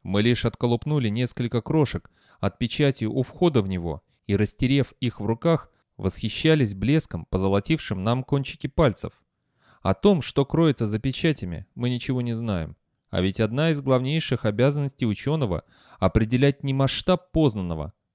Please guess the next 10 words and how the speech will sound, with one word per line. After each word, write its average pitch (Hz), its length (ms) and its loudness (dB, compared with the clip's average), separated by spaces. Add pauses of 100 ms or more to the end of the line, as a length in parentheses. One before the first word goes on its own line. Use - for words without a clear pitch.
(280)
оно 92 240 -2
говорит 92 360 0
само 95 260 -4
за 90 100 -4
себя, 110 420 -4 (420)
но 117 180 6
размеры 143 440 6
ещё 151 260 -2
не 151 120 -2
познанного, 101 760 2